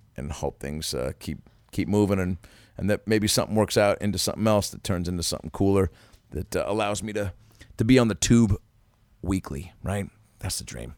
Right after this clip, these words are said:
That's what I want, my own show. Working towards it. Uh, but I do have stand-up dates coming up, so look out for those. Check adam ray comedy dot com for all that. Um, what else? Doug Unplugs, the cartoon I did for Apple T V, is out right now.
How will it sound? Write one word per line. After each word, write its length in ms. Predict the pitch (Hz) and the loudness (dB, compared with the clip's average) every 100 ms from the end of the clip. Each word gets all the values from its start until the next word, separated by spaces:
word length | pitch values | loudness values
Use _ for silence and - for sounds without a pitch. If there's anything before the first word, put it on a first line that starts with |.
| - | -14
That's 140 | - | -10
what 80 | 62 | -8
I 40 | 76 | -8
want, 260 | 71 - | -10 -8
my 80 | 90 | -6
own 140 | 92 | -4
show. 320 | 87 82 76 - _ _ | -4 -6 -8 -12 _ _
Working 280 | 131 139 85 | 2 2 0
towards 220 | 69 55 | -4 -8
it. 80 | - _ _ _ _ _ _ - - - - | -12 _ _ _ _ _ _ -16 -16 -6 6
Uh, 120 | 113 | 8
but 80 | 117 | 10
I 60 | |
do 100 | 117 | 10
have 100 | 117 | 8
stand-up 320 | - 113 101 82 | 8 4 4 2
dates 220 | 95 - | 2 2
coming 260 | 98 92 | 2 4
up, 200 | 90 90 | 4 2
so 100 | - | 0
look 180 | 90 92 | 0 0
out 140 | 82 - | 0 0
for 80 | |
those. 300 | 92 92 92 | 2 2 2
Check 200 | - 87 | -2 -4
adam 240 | - 80 85 | -2 -2 -2
ray 100 | 78 | -4
comedy 340 | 85 80 80 | -4 -4 -4
dot 200 | 76 80 | -6 -6
com 240 | - 92 90 | -2 0 0
for 160 | - | -2
all 100 | 69 | -2
that. 360 | 76 104 98 - - - - - - - | 0 0 0 -6 -18 -20 -20 -20 -12 0
Um, 960 | 98 95 95 95 98 98 98 98 95 - - - - - - - - - _ | 2 4 4 2 2 2 2 2 0 -6 -14 -16 -18 -20 -14 -14 -12 -16 _
what 240 | 98 131 - - | -6 -6 -8 -6
else? 400 | 113 76 - - | -4 -4 -6 -8
Doug 300 | 76 95 101 | -6 -2 0
Unplugs, 540 | 101 - 95 113 104 | 4 4 4 0 -2
the 80 | 98 | -6
cartoon 340 | 98 90 98 | -4 -2 -2
I 40 | 92 | 0
did 180 | 95 | -2
for 160 | - - | -4 -6
Apple 220 | 90 95 | -4 -6
T 140 | - 85 | -8 -6
V, 180 | 104 | -4
is 120 | 131 - | -4 -4
out 240 | 98 98 - | -4 -4 -4
right 200 | - - | -6 -4
now. 420 | 123 143 151 | -4 -4 -6